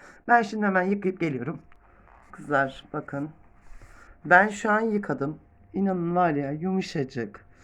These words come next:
Lütfen arkadaşlar, dediğim gibi düzenli kullanalım. Beş dakika cildimizde kalacak. Beş dakikadan sonra duşumuza girebiliriz. Hiçbir şey kesinlikle kullanmıyoruz. Ee, zaten, e, içinde nemlendirici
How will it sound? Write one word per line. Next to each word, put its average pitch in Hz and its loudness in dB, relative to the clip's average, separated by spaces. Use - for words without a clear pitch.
Lütfen 190 6
arkadaşlar, 151 0
dediğim 170 2
gibi 131 -2
düzenli 202 6
kullanalım. 160 2
Beş 208 4
dakika 208 4
cildimizde 165 0
kalacak. 165 -2
Beş 196 0
dakikadan 180 0
sonra 170 -4
duşumuza 165 -2
girebiliriz. 151 0
Hiçbir 170 -4
şey 170 -4
kesinlikle 156 -6
kullanmıyoruz. 147 2
Ee, 151 2
zaten, 175 2
e, 165 0
içinde 170 0
nemlendirici 165 2